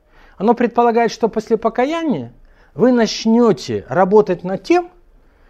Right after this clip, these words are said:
чтобы исполнять волю Божию, определённую для вас лично. Но так как так сложилось, что причины покаяния у всех в большинстве случаев разные,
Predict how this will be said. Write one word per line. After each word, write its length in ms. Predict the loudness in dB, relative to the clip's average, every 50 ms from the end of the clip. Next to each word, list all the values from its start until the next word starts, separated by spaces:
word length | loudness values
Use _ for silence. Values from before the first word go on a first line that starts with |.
| _ _ _ _ _
чтобы 380 | -14 -8 0 2 2 4 4 2
исполнять 920 | 2 0 -6 -6 -6 -6 -10 -2 0 0 2 2 0 0 0 -2 -2 -4
волю 280 | 0 2 2 4 4 2
Божию, 480 | 0 0 -2 -2 -2 -2 -4 -4 -4 -4
определённую 580 | -6 -6 -4 -4 -2 2 2 2 2 0 -4
для 120 | -4 -4 -4
вас 220 | -4 -6 -6 -10
лично. 280 | -20 -20 _ -20 -20 _ _ _ _ _ _ _ _ _ _ _ _ _ -20 -20 -20 -20 -20 -20 -20 -14
Но 80 | -10 -2
так 160 | 0 0 0
как 180 | 0 -2 -8 -8
так 280 | -2 0 0 0 0
сложилось, 880 | -2 -4 0 2 2 2 2 0 0 2 2 2 2 0 -2 -4 -8 -12 -12 -12 -12 -14 -20 _ _ -20 _ _ _ _ _ _
что 520 | -20 -20 -10 -6 -4 -2 -2 -2 -4 -8 -14 _ _ _ _ _ _ _ _ _
причины 420 | -8 -8 -8 -4 -2 -2 0 0
покаяния 560 | -2 -2 -6 -4 0 0 2 2 2 0 -2 -4
у 60 | -6
всех 320 | -6 -4 -2 -2 -2 0
в 20 | 0
большинстве 520 | -4 -4 -2 -4 -10 -10 -10 -8 -10 -10
случаев 460 | -8 -8 -10 -8 -8 -4 -4 -2 0
разные, 500 | 2 2 4 2 2 0 -4 -8 -8 -10